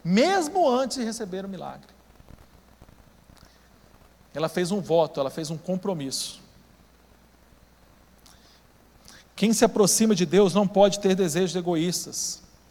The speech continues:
A ação nossa com Deus tem que ser conjunta.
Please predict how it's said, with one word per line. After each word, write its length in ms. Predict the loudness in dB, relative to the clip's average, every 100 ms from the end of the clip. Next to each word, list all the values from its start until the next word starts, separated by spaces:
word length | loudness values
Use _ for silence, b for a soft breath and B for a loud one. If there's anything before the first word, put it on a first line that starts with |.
| B B B B _
A 160 | 2
ação 600 | 2 0 0 4 4 2 -2
nossa 480 | 2 2 2 -2
com 200 | -6 -8
Deus 360 | -2 2 2 0
tem 140 | -8
que 80 | -6
ser 160 | -4 -6
conjunta. 600 | -6 -8 -6 -8 -8